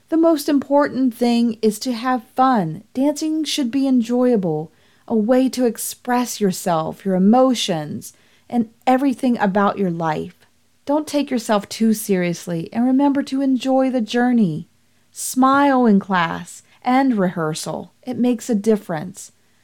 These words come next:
And practice your other different facial expressions in the mirror. Have some fun and enjoy dance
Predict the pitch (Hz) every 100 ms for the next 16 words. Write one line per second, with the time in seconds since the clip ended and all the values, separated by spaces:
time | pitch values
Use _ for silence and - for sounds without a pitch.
0 | - 330 349 359 415 427 392 359 330 -
1 | 254 277 247 220 240 - - _ - 170
2 | 202 233 160 - - 170 160 190 175 175
3 | 175 160 165 170 147 - _ _ _ _
4 | - - 247 262 - 269 233 220 - 208
5 | 175 151 185 _ _ _ 247 247 226 202
6 | 214 247 247 240 240 - - 180 180 175
7 | 175